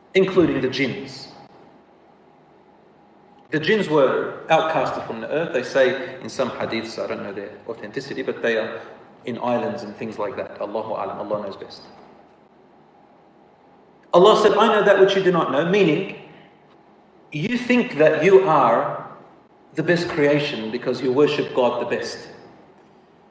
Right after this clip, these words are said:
But I know something of the future you do not know. This creation that I'm gonna create will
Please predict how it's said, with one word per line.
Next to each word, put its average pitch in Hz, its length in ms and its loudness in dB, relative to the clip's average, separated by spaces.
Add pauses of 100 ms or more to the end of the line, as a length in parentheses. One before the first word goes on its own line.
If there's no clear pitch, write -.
(140)
But 156 120 6
I 233 160 8
know 208 120 6
something 208 440 4
of - 80 2
the 151 80 2
future 208 400 -4
you 151 140 2
do 151 100 -2
not 127 220 -8
know. 117 240 -8 (680)
This - 140 0
creation 202 540 2
that 160 100 4
I'm 147 140 4
gonna 170 300 4
create 127 560 0 (1300)
will 147 600 2